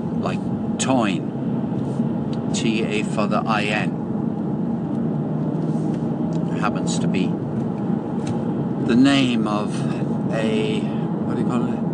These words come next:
Epic, meaning long poem in the Irish language. The Toin Ó Cuine.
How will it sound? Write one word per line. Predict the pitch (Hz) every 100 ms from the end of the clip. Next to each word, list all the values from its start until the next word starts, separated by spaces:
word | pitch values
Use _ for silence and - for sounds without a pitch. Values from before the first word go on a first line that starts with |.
| -
Epic, | 131 113 104
meaning | - - - - 104 101 98 95 -
long | 110 113 104 98 - - - - - - - -
poem | 117 110 95 92
in | 98
the | 98 101
Irish | 101 101 -
language. | 107 101 98 - - - - - - - - - - - - - - - - - - - - - - - - - - - -
The | 101 -
Toin | 117 117 107 101 98 - - - - - - - - - - - -
Ó | 107 101 - - -
Cuine. | 131 104 87 -